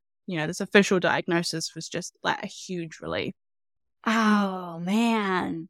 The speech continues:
Speaker 2: Okay. So once you had a real diagnosis and everybody bought into it, was that able to get you some help or treatment that made a big difference?
Speaker 1: Yeah. So I got put on a new heart lowering medication and it has made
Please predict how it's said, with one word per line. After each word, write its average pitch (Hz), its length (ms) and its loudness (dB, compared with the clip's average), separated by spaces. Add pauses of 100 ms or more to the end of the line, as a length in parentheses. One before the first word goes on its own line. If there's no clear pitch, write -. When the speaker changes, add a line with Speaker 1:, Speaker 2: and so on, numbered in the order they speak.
(360)
Speaker 2:
Okay. 254 540 6
So 269 200 0
once 294 580 2
you 311 180 2
had 254 580 6
a 196 180 -4 (540)
real 247 240 0
diagnosis 214 960 0
and 185 100 -6
everybody 196 480 -6
bought 180 260 0
into 226 340 0
it, 175 220 -6 (600)
was 214 340 6
that 220 240 8
able 202 400 -4
to 180 360 -8
get 185 260 -8
you 185 340 -8
some 180 680 -8
help 196 380 -2
or 185 100 -4
treatment 240 540 0
that 208 120 0
made 202 160 0
a 196 40 -6
big 196 160 -4
difference? 330 640 -4 (240)
Speaker 1:
Yeah. 240 280 0
So 220 180 2
I 226 180 4
got 254 220 -2
put 240 200 2
on 208 240 0
a 185 140 -6
new 196 380 -2
heart 220 240 0
lowering 190 240 0
medication 180 640 -4
and 175 200 -4
it - 80 -4
has 180 200 -8
made 175 400 -2